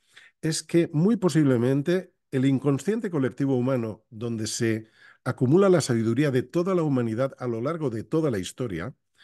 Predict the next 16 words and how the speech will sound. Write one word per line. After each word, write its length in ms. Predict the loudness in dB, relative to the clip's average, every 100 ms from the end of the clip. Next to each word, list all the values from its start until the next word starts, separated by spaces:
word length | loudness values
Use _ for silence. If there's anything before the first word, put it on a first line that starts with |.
| -20 -20 _
muy 320 | -2 4 4
posiblemente 720 | 4 0 4 4 4 2 0 -4
anticipó 720 | -2 -4 -6 -4 -2 -4 -6 _ _ _ _ _
que 180 | -4 -2
íbamos 380 | 0 0 -2 -4
en 100 | -4
mal 260 | -2 -4
camino. 560 | -6 -8 -6 -8 -10 -16 _ _ _ _ _ _ -20 -20 _ _ -4
Y 160 | -2
planteamos 840 | 0 0 2 0 -2 -2 2 2 2
la 80 |
hipótesis 640 | 2 0 -2 -4 -4 -6 -4
de 180 | -6 -4
que 320 | -4 -4 -6 _ _
es 120 | -10
posible 600 | -8 -2 2 2 2 -2